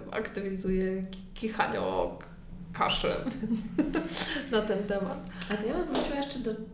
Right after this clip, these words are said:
Speaker 2: czegoś, bo jak też o tym mówiłaś i mówiłaś, że ten podział, że coś jest, dotyczy tylko nas.
Speaker 1: Tak.
Speaker 2: I, ym, d-, d-, dla mnie takim ważnym elementem jest, ym, kto we mnie tego chce.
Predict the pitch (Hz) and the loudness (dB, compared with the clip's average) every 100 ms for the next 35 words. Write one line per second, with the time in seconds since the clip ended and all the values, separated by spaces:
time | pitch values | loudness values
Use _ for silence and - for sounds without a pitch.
0 | - 233 233 226 220 226 240 233 226 220 | -10 -4 -2 0 0 -2 -4 -2 0 0
1 | 208 208 214 214 214 208 208 208 208 202 | 2 2 2 2 2 2 0 0 -2 -4
2 | - 196 208 233 202 175 165 196 180 202 | -4 -2 0 2 2 2 0 -2 -4 -4
3 | 202 196 196 - 190 208 - - 190 185 | -4 -4 -4 -4 -2 -2 -4 -4 -4 -2
4 | 208 190 175 180 - 190 185 185 180 - | 0 0 0 -2 -2 2 4 4 0 -4
5 | - - - - 208 196 190 190 190 190 | -12 -16 -14 -4 -2 0 0 2 4 2
6 | 190 190 185 - 180 - - - - - | 0 -6 -8 -8 -8 -14 -20 -20 -20 -20
7 | - - - - - - - 190 - - | -18 -18 -18 -20 -20 -10 -4 -4 -4 -8
8 | - 185 254 311 269 233 233 208 226 277 | -4 0 4 4 2 0 2 2 4 4
9 | 262 240 208 196 202 226 233 226 214 208 | 4 2 2 2 2 2 2 2 2 0
10 | 214 214 - - 220 - 202 202 202 202 | 0 -4 -8 -8 -6 -4 -2 0 0 -2
11 | 196 196 - - - - 240 233 220 214 | -2 -4 -8 -16 -14 -4 0 2 2 0
12 | 208 190 190 202 - - | 0 -2 -4 -4 -6 -8